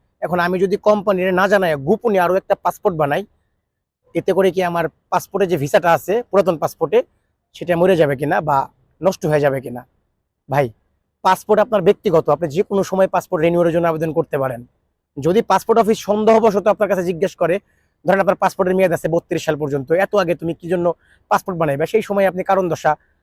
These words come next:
বিবরণ দিবেন যে, "আমার এই কারণে পাসপোর্টটা বানাবো।" বেশিরভাগ ক্ষেত্রে এগুলো জিজ্ঞেস করে না।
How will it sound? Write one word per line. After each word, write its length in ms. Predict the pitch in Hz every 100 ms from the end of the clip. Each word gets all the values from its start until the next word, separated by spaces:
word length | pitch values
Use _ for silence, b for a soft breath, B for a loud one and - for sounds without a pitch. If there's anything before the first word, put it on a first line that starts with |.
| _
বিবরণ 340 | 156 180 180 160
দিবেন 200 | 147 160 _ _ _
যে, 180 | 175 180
"আমার 260 | 165 165 160
এই 100 | 165
কারণে 260 | 170 165
পাসপোর্টটা 340 | 151 147 135 151
বানাবো।" 300 | 143 131 127 _ _ _ _
বেশিরভাগ 300 | 156 214 202
ক্ষেত্রে 280 | - 220 226 240
এগুলো 320 | 190 196 196
জিজ্ঞেস 280 | 170 170 -
করে 200 | 170 135
না। 180 | 117